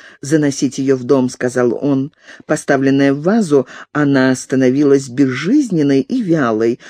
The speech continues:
Чтобы видеть ее во всей красе, нужно пройти утром в лес.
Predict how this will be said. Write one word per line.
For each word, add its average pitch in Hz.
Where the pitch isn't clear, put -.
Чтобы 165
видеть 170
ее 160
во 151
всей 165
красе, 254
нужно 220
пройти 175
утром 220
в 160
лес. 147